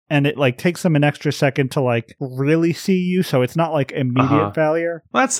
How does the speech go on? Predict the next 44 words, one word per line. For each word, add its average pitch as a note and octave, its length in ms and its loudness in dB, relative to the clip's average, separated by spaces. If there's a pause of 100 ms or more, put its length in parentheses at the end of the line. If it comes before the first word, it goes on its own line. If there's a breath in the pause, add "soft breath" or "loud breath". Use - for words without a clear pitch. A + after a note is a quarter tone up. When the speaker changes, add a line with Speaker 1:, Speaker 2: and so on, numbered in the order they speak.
(120)
Speaker 2:
a G#3+ 80 2
lot A3 160 4
of D#3+ 60 0
stealth A2+ 240 2
games G#2 200 0
are G2+ 80 2
like F#2 180 0
that. F2+ 280 -2 (100)
Speaker 1:
Yeah, D3 160 2
you B2+ 120 0
have C#3 120 0
a C3+ 40 0
little C3+ 240 2
bit C3+ 80 0
of B2+ 80 -2
a C#3 40 -2
window C3 280 0
to C3 80 -2
run C3 160 0
away. B2+ 420 -2 (100)
Speaker 2:
Like, B2+ 260 0
I C3+ 220 -2
know D3+ 120 2
they D#3 80 2
don't C#3+ 140 2
have C3 180 0
any, A#2+ 200 0
like, F#2+ 320 -2
lines, A2 600 0
but B2+ 180 0
if C3+ 160 0
they A2+ 160 2
did, A#2+ 340 2
I G2+ 100 2
imagine G#2 560 0
it G2+ 80 -2
would F#2+ 120 -6
be A2 140 -2
something G2+ 400 -2
like, F#2+ 460 -4
"What G3 140 0
was G3+ 140 0
that F#3+ 280 -2
noise?" A#2+ 580 -2